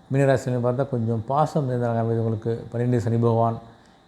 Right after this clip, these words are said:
ஏழரை சனியுடைய இறுதியில் இருக்கீங்க. அதனால கொஞ்சம் குடும்பத்தோட பாச பிணைப்பாக போறீங்க, உறவினர் மத்தியிலும் பாசமாக போறீங்க. அதனால இன்று பாசமாக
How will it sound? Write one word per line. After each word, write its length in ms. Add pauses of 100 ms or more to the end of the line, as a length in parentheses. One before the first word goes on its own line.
ஏழரை 260
சனியுடைய 220
இறுதியில் 360
இருக்கீங்க. 340
அதனால 180
கொஞ்சம் 380 (600)
குடும்பத்தோட 1000 (300)
பாச 380
பிணைப்பாக 680
போறீங்க, 280
உறவினர் 380
மத்தியிலும் 380
பாசமாக 540
போறீங்க. 200
அதனால 300 (640)
இன்று 680 (560)
பாசமாக 800